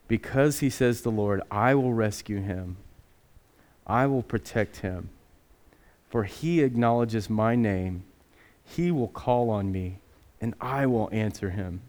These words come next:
I will be with him in trouble. I will deliver him and honor him. With long life, I will satisfy and show my salvation. Join me in prayer as we wrap up.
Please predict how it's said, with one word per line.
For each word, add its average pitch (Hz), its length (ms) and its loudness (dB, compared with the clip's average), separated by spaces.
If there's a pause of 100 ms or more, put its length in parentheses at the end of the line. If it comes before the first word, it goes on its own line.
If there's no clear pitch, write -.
(840)
I 123 180 4
will 120 140 4
be 120 200 2
with 127 200 4
him 113 140 2
in 92 80 -2
trouble. 143 540 2
I 113 100 2
will 107 140 2
deliver 113 500 2
him 131 240 4
and 113 80 2
honor 101 300 0
him. 98 320 -2
With 101 280 -6
long 117 320 2
life, 98 400 -2
I 107 100 -4
will 95 140 -4
satisfy 95 840 -4 (480)
and 104 180 -2
show 104 480 0
my 95 220 -2
salvation. 92 720 -10 (1000)
Join 113 240 2
me 110 120 2
in 98 80 -2
prayer 95 240 0
as 87 120 -8
we 95 60 -6
wrap 92 280 -6
up. 95 140 -10